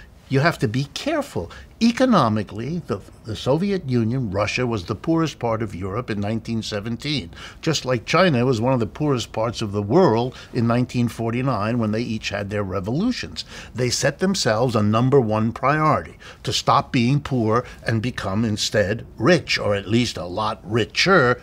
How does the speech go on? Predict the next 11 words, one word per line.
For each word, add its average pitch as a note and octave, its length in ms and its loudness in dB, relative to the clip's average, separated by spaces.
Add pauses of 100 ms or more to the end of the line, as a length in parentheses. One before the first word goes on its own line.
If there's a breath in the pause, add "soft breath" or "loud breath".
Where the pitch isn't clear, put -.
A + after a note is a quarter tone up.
than A#2 220 0
they G2+ 140 0
had A#2 280 -2
been, E3+ 360 2 (220 loud breath)
something F3 440 2
which G2 180 -6
Americans G#2+ 640 2
understand A2 800 2
as G2 160 0
an G2 120 -2
objective, A#2+ 560 0